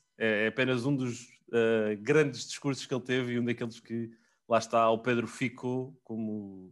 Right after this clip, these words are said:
bastante especial. E eu, se tivesse que destacar um, e vou pegar exatamente no que tu disseste, foi os filhos de Drew Brees são icónicos dentro da N F L e, eh, no final do jogo, eh, entre os Buccaneers e os Saints nos playoffs,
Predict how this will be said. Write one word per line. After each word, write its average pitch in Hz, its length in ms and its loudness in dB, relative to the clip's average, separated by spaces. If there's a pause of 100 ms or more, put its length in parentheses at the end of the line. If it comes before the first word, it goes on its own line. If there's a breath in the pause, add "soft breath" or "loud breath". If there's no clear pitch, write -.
bastante 120 440 0
especial. 110 680 0 (680 loud breath)
E 165 300 -2
eu, 185 140 8
se 180 100 -2
tivesse 170 320 4
que - 80 -20
destacar 151 460 2
um, 147 160 2
e 147 60 2
vou 139 120 0
pegar 135 220 6
exatamente 135 380 -2
no 135 100 -4
que 127 60 -18
tu 127 60 -14
disseste, 123 520 -4 (160)
foi 127 240 0
os 117 100 0
filhos 127 360 0
de 120 120 -4
Drew 123 160 -2
Brees 127 520 0 (520)
são 156 220 2
icónicos 143 540 2
dentro 131 260 -2
da 131 160 4
N 131 120 4
F 120 200 0
L 123 220 4
e, 110 300 0
eh, - 40 -6 (320)
no 120 140 -8
final 131 320 4
do 120 100 -2
jogo, 123 420 -2 (120)
eh, 117 320 2
entre 120 280 0
os 113 220 -8
Buccaneers 127 560 2
e 120 60 -2
os 117 100 -8
Saints 123 240 0
nos 113 220 -6
playoffs, 123 440 2